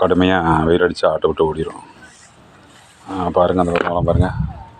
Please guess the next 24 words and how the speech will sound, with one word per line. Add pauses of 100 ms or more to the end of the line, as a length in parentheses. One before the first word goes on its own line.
(460)
தடிச்சிருக்கு
பாருங்க. (1000)
இந்த
சவுல்
பகுதியெல்லாம்
பாருங்க,
அப்படியே (1900)
எவ்வளோ
வீக்கமா
இருக்குன்னு
பாருங்க. (840)
அதெல்லாம்
வீக்கம்
தளதளன்னு
இருக்கு
பாருங்க, (520)
சவுல்லாம். (1700)
அதெல்லாம்
அந்த
உண்ணி
செடி
சாப்பிட்டதே. (100)
பாருங்க,
எவ்வளவு